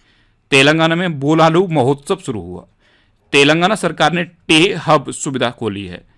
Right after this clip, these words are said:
एनटीपीसी ने भारत की सबसे बड़ी तैरती हुई सौर ऊर्जा परियोजना तेलंगाना में शुरू की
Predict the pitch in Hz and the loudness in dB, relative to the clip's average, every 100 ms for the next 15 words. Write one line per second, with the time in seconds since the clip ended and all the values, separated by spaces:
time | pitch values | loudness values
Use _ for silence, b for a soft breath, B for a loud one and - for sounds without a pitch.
0 | _ _ _ _ _ 135 147 160 196 202 | _ _ _ _ _ 2 2 0 -4 -2
1 | 196 170 180 185 180 135 139 156 160 196 | -6 -4 -4 -4 -4 0 0 0 -4 -10
2 | 180 185 151 - 202 190 165 165 175 _ | -6 -4 -4 0 2 4 2 0 -2 _
3 | 156 156 160 208 170 175 - 190 208 202 | 2 2 -2 -6 -4 -6 -2 0 0 0
4 | 160 151 175 175 135 107 107 104 - _ | -2 -2 -4 0 -2 -2 -4 -10 -14 _
5 | 160 147 143 123 117 107 101 90 - 90 | 2 2 2 0 -2 -6 -12 -16 -18 -20